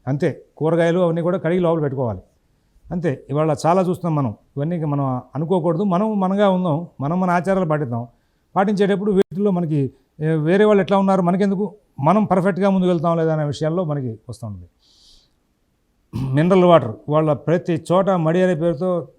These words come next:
దౌర్భాగ్యం పట్టేయడానికి ఇది ఒక సమస్య అన్నమాట. మరి అది మడిలోకి పనికిరాదు.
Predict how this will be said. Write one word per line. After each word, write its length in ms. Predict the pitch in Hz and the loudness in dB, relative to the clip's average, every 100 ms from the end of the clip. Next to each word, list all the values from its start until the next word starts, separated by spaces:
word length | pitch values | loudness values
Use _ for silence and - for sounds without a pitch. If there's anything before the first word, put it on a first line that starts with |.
| - | -6
దౌర్భాగ్యం 520 | 135 175 131 170 170 | -4 -2 -2 -2 -2
పట్టేయడానికి 640 | 165 156 156 151 147 123 123 _ _ _ _ _ _ | -2 -2 -2 -4 -4 -6 -6 _ _ _ _ _ _
ఇది 100 | 131 | -4
ఒక 300 | 139 127 113 - | -2 -2 -4 -8
సమస్య 320 | - 131 - | -8 -8 -6
అన్నమాట. 240 | 113 101 107 101 _ _ _ _ _ _ _ 135 | -8 -8 -12 -20 _ _ _ _ _ _ _ -4
మరి 340 | 143 147 143 | -2 0 -2
అది 120 | 139 139 | -2 -2
మడిలోకి 360 | 139 170 170 | 0 0 -2
పనికిరాదు. 320 | 143 131 110 | -4 -6 -10